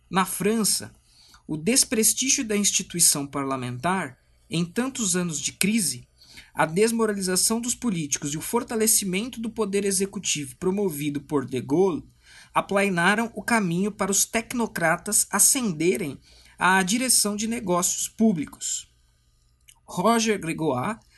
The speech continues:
relata-nos a experiência na Holanda, onde os experts dedicados à hidráulica, cuja técnica assegura a existência física do país, os financistas e os grandes economistas podem, em determinados casos,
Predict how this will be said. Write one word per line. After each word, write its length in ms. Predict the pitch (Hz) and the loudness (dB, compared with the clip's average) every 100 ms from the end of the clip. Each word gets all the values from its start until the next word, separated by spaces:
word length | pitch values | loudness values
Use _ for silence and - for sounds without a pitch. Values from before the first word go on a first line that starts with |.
| - | -6
relata-nos 680 | - 220 165 160 - 202 202 | 0 2 4 2 -2 -8 -2
a 60 | 202 | 0
experiência 580 | - 202 190 165 175 | 0 0 -2 0 0
na 140 | 202 214 | 0 0
Holanda, 520 | 214 190 208 131 123 - - - | 2 2 2 -2 -10 -16 -20 -4
onde 260 | 165 180 | 0 0
os 180 | 180 - - | 0 -2 -2
experts 800 | 208 226 - - 113 - - - - - - | -2 0 -2 -2 -4 -2 -2 -4 -14 -20 -6
dedicados 720 | 156 180 180 - 202 220 190 | 0 0 0 0 0 2 0
à 220 | 185 151 | 2 4
hidráulica, 840 | 143 135 139 170 214 156 123 113 - - - - | 2 2 2 2 2 -2 -6 -12 -16 -20 -20 -6
cuja 280 | 175 165 170 | 0 0 0
técnica 580 | - 190 202 202 190 | 0 -2 0 -2 -2
assegura 680 | 160 - 175 160 208 208 151 | 2 4 2 0 0 0 0
a 100 | 180 | 0
existência 640 | 175 180 175 - 220 240 208 | 2 2 2 2 2 -2 -4
física 640 | - - 247 285 185 - | -6 0 2 2 0 -4
do 140 | 139 147 | -6 -6
país, 600 | - 120 208 - - - _ _ - - - | -6 -2 2 2 2 0 _ _ -20 -20 -14
os 180 | - 165 | 0 2
financistas 1000 | - 240 247 240 - 175 147 - - - - - | 4 2 2 6 6 4 2 0 -2 -8 -10 -4
e 120 | 185 | 0
os 120 | 180 | 2
grandes 420 | 147 175 233 233 190 | 2 4 2 0 -2
economistas 840 | 185 156 135 135 196 220 - - | -2 -4 -6 -2 2 2 2 -2
podem, 600 | - - 196 226 143 127 - | -2 2 2 2 -2 -10 -2
em 120 | 190 | 0
determinados 720 | 208 202 180 160 156 143 - | 0 -2 -2 -4 -2 -2 -4
casos, 560 | - 190 208 160 110 | -2 0 0 -2 -6